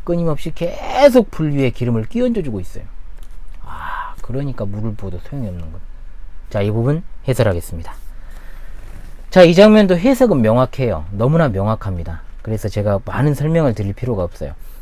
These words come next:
해석자가 본문에서 해석을 하거든요. 자, 이 장면은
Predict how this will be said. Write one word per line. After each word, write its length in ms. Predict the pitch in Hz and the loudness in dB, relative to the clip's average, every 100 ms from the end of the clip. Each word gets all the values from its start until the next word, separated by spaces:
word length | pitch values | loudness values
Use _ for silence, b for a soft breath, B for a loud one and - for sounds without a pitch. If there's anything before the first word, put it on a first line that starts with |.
| b | b
해석자가 440 | 208 208 - 127 110 | 4 4 4 2 2
본문에서 480 | 113 127 131 117 | 0 0 0 0
해석을 320 | 120 160 135 107 | -2 -2 -2 -2
하거든요. 640 | 131 147 90 80 104 196 - b b b b - | -2 -4 -4 -6 -6 -6 -10 b b b b -10
자, 100 | 87 | -4
이 160 | 92 117 | 0 0
장면은 600 | 123 127 120 151 147 | 2 2 4 4 2